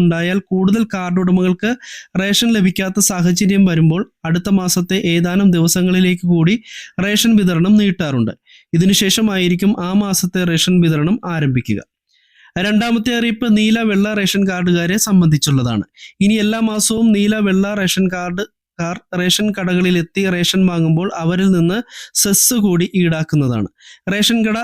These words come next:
വ്യാപാരികളുടെ ക്ഷേമനിധി ബോർഡിന്റെ സാമ്പത്തിക സ്ഥിതി മെച്ചപ്പെടുത്തുന്നതിന് വേണ്ടിയാണ് ഇത്. അറുപത് വയസ്സ് കഴിഞ്ഞ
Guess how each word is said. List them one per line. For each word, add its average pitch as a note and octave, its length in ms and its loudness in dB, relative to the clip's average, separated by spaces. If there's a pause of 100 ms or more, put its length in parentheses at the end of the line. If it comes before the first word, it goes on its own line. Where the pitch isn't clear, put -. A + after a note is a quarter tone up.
(140)
വ്യാപാരികളുടെ F#3+ 680 0 (200)
ക്ഷേമനിധി G3 580 2
ബോർഡിന്റെ F#3 440 2
സാമ്പത്തിക F#3 580 -2
സ്ഥിതി F#3 220 2 (160)
മെച്ചപ്പെടുത്തുന്നതിന് F3+ 920 0
വേണ്ടിയാണ് E3+ 580 0 (140)
ഇത്. C3 120 -2 (580)
അറുപത് G#3+ 300 -2
വയസ്സ് A#3 300 -2
കഴിഞ്ഞ A3 240 2